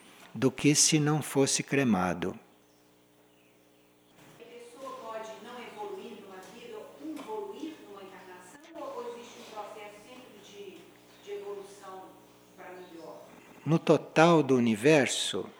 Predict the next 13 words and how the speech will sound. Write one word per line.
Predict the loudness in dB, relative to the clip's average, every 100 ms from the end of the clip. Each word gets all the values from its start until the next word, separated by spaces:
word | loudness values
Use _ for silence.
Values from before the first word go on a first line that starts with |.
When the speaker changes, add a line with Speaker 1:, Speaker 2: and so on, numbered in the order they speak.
| -20 -20 -20 -10 -2
Speaker 1:
é | 0
sempre | 4 4 4 4 4
evolução. | 4 4 4 2 0 -6 -12 -8
Tudo | 0 0 4 2 2 -6 -10
faz | -4 -2 -2
parte | -2 -2 -2
de | 0
uma | 2
evolução. | 2 -2 -2 -4 -4 0
Mesmo | 8 8 8 4
que | 0
está | 2 2
evoluindo, | 4 6 6 6 4 4 2 0